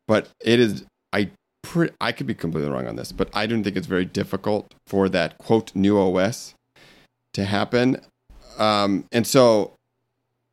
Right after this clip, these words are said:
the thing that's harder for Apple to do is to change the code base that the developers interact with, because there's all this,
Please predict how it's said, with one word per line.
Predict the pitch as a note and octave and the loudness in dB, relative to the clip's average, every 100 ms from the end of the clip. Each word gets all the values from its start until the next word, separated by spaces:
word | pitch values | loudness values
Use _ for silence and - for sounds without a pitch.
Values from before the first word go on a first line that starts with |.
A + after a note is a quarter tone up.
| _ - | _ -4
the | B2 | -2
thing | - F#3 | 4 4
that's | F#3+ | 4
harder | - A2+ A2 B2+ | 2 2 4 4
for | C3 | 2
Apple | F#2+ G#2 G#2 | 2 0 -4
to | F#2+ | -6
do | F2+ F#2 G2+ D3+ - _ _ _ - - | -2 0 0 -2 -8 _ _ _ -20 -4
is | A#2 - | -4 -2
to | G#2 | -6
change | - - B2 B2 C#3+ D#3+ D#3+ - | -4 -2 2 6 6 4 0 -8
the | - | -6
code | A2 - A2+ G#2 | -6 0 0 2
base | G#2 | 0
that | - F2+ | 0 -6
the | |
developers | F#2 F2+ D#2+ F#2+ F#2+ F#2+ F2 D#2+ | -4 -6 -2 0 0 -2 -4 -4
interact | - E2+ D2 C2+ - | -6 -4 -4 -6 -10
with, | - - _ _ _ | -14 -14 _ _ _
because | A2+ A#2+ | -4 -2
there's | A2 G#2 | 0 2
all | G#2 | 4
this, | A2 A#2+ - - | 4 0 -2 -12